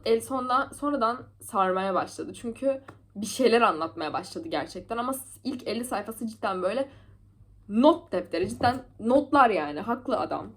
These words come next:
burada. Gerçeği söylemiş bana zaten okumadan önce. Demiş ki, "Yer altına notlar." Bildiğin, "Ben buraya not yazıyorum," demiş. Ben de aldım, okudum notlarını. Yani okumasam da olurmuş. Neyse, olsun.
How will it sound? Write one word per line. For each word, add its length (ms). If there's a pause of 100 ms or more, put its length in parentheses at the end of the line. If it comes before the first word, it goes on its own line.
(120)
burada. 280 (380)
Gerçeği 420
söylemiş 420
bana 140
zaten 220
okumadan 340
önce. 200
Demiş 220
ki, 80
"Yer 80
altına 240
notlar." 340 (300)
Bildiğin, 360
"Ben 200
buraya 140
not 280
yazıyorum," 340
demiş. 240 (500)
Ben 220
de 60
aldım, 300
okudum 380
notlarını. 560 (560)
Yani 640
okumasam 420
da 80
olurmuş. 580
Neyse, 360 (140)
olsun. 440